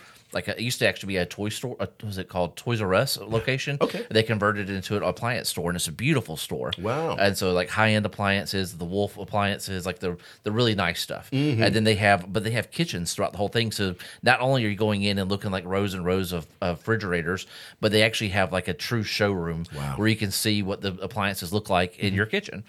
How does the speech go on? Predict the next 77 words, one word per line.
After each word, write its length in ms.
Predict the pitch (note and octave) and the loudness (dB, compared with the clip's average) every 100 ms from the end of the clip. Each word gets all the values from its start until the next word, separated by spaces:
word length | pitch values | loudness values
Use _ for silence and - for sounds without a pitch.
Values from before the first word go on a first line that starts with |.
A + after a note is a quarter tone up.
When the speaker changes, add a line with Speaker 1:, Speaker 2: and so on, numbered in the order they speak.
| - | 4
Speaker 2:
Yeah. 220 | B2 C#3+ | 4 6
Speaker 1:
And 140 | G#2 G2+ | 2 2
so 100 | G#2 | 0
they 100 | F#2+ | 4
have, 260 | G#2 F#2+ F#2+ - - | 2 2 -6 -12 -6
so 140 | - | -2
a 20 | A#2 | 2
lot 140 | B2+ | 2
of 60 | D3+ | 2
people 180 | A#2 G2 | -2 -2
use 240 | G2 G2+ | -2 0
it 60 | F#2+ | 0
as 100 | F#2 | 0
a 60 | |
way 200 | E2+ F2+ | 2 2
to 80 | F2 | 0
kinda 220 | - F2+ | -4 -6
get 180 | E2+ - | -4 0
ideas 540 | E2+ F#2 F2+ F#2+ F2 | 0 0 0 0 -2
for 200 | - F2+ | -4 -6
when 140 | E2+ F2+ | -2 0
they're 80 | E2+ | 0
building 360 | E2 F2+ F2+ F2 | 0 -2 -2 -4
their 100 | E2 | -2
house. 420 | F2 F2+ - - - - - | -2 -2 -4 -10 -14 -18 -4
And 120 | - G2 | -2 4
so, 140 | A2 | 4
like 260 | G2 G2+ G#2+ | 4 2 -2
you 120 | A2 | 0
talked 240 | D3 C#3 | 2 2
about, 300 | F#2 F#2 - G2+ - | 0 0 -2 -12 -6
they've 180 | G#2+ G2 | -6 0
made 240 | G#2 A2+ | 2 2
it 140 | G2+ - | 0 -4
super 320 | B2+ A#2 F2+ | -4 -4 -4
easy 380 | G2 A2+ F2+ E2 | -4 -4 -4 -4
to 80 | F#2 | -2
Speaker 2:
Yeah. 100 | G#2 | 0
Speaker 1:
come 160 | F#2 | 0
in 140 | G2 F#2 | 0 0
and, 180 | F2+ - - - - | -2 -6 -18 -20 -6
and 180 | G2 G2+ | -6 0
find 300 | G#2 G#2 G#2+ | 0 2 0
what 140 | G2+ | -4
you 60 | G2 | -2
want 360 | G2 A#2+ F2+ - | 0 0 -2 -8
Speaker 2:
Yeah. 120 | F2 F2+ - | -8 -4 -2
Speaker 1:
and 120 | G2 | 2
being 140 | G#2+ G#2 | 2 2
able 120 | G2 | 2
to 80 | F2+ | 2
see 240 | - G#2 | 2 0
it 80 | F#2 | 0
in 200 | G2 F2+ | -2 0
real 160 | G#2 G2 | 2 2
life 200 | F#2+ - | 0 -2
scenarios 600 | F#2+ F#2 G2 F2 E2+ E2+ | 0 2 4 4 0 -2
of 60 | |
what 100 | F2 | -4
it 40 | F#2 | -4
would 140 | F2+ | -4
actually 300 | E2+ - F2 | -4 -4 -4
look 140 | G2 G2 | -2 -2
like 180 | F2+ | -2
in 60 | D#2+ | -4
your 100 | E2 | -6
kitchen. 380 | - G2+ - - | -2 -2 -4 -6
Speaker 2:
Oh, 220 | E2+ F2+ | -4 -2
that's 180 | D2 C#2+ | -2 0
Speaker 1:
And 80 | G#2+ | 2
Speaker 2:
cool. 60 | A2+ | 6
Speaker 1:
so 80 | G#2+ | 6
it's, 200 | G#2+ A2+ | 4 -2
it's 200 | A2 - | -2 2
kind 180 | D3 | 4
of 120 | E3 G#2 | 4 4
a, 160 | G2+ | 2